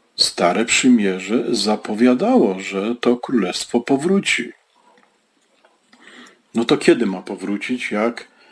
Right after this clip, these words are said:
nie teraz właśnie, kiedy zostaną wyposażeni w tak niezwykły sposób? No, któż mógłby sprostać takiemu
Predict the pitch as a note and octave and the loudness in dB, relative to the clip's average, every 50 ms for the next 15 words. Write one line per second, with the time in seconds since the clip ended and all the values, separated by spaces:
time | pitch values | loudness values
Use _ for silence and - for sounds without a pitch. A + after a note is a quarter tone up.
0 | _ _ _ _ _ A2+ G#2 G#2 A2 A#2+ A#2+ - - - A#3+ A#3 D3+ A#2+ G#2 F2+ | _ _ _ _ _ -2 2 4 6 4 4 4 2 4 4 4 4 2 0 -2
1 | F#2+ F#2 F#2+ F#2 F#2 - - - F#2+ G2 A2 C3+ C#3+ - - _ - - - - | -4 -4 -4 -4 -4 -6 -8 -8 -8 -8 -8 -8 -10 -12 -16 _ -20 -20 -20 -20
2 | - - _ _ _ _ - - A2 G2 G#2 A#2+ B2 C3 D3 D3+ - - _ _ | -20 -20 _ _ _ _ -2 0 0 4 6 6 6 6 4 0 -6 -14 _ _
3 | _ _ _ _ _ _ _ _ _ _ _ _ _ _ _ _ _ _ _ _ | _ _ _ _ _ _ _ _ _ _ _ _ _ _ _ _ _ _ _ _
4 | _ _ - - B2+ A#2+ - - - A#2 C3 C3+ B2 A#2+ B2+ B2 - C3 B2 - | _ _ -2 0 2 2 2 2 2 4 4 4 4 4 4 2 0 -2 0 2
5 | E3 D#3 D3+ G3+ A3 G3+ E3 B2 - - B2 A2 G2+ G#2+ A2+ A2+ A2 G2+ A2 A#2+ | 2 4 4 4 4 4 2 0 -2 -2 -2 -2 0 0 0 0 0 2 2 2
6 | A#2+ - B2+ A#2 - - - A2 G2 - - - - - - - - _ _ _ | 2 2 -2 -4 -4 -4 -4 -4 -2 -2 -4 -6 -8 -12 -16 -20 -20 _ _ _
7 | - - - - _ - G#2+ A#2 C3 - - - - - - B3 C4 A#3 - - | -20 -20 -20 -18 _ 2 2 2 4 2 -4 -10 -8 0 2 4 4 4 2 0
8 | - - A#2 A#2 A#2+ A#2+ A2+ F#2+ A2+ A#2 - - - A#2+ A#2 A#2 A#2 - - A2 | -2 -4 0 2 2 2 2 0 -4 -6 -6 -2 2 4 4 4 2 0 -2 -4
9 | G2+ G2 - - G#2+ G2+ - - G#2+ A2 G#2+ G#2+ G#2+ G#2 | -4 -4 -4 -6 -6 -4 -2 -2 -2 0 0 -2 -2 -4